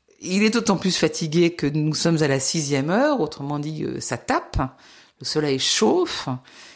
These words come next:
et si vous marchez dans ces régions au zénith,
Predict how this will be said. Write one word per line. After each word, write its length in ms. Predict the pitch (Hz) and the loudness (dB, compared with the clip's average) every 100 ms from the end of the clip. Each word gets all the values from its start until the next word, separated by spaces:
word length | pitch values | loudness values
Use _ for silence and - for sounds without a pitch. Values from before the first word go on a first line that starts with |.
| - | -10
et 60 | - | -4
si 200 | - 208 | -2 2
vous 160 | 202 | 4
marchez 400 | 175 - - 214 | 2 2 0 0
dans 140 | 160 139 | 0 -2
ces 160 | - | -2
régions 720 | 156 185 175 180 196 190 160 - - - _ _ | 0 2 2 0 2 0 -2 -8 -20 -20 _ _
au 140 | - 151 | -4 0
zénith, 720 | 139 185 185 233 370 - 226 | 2 4 4 4 2 -4 -8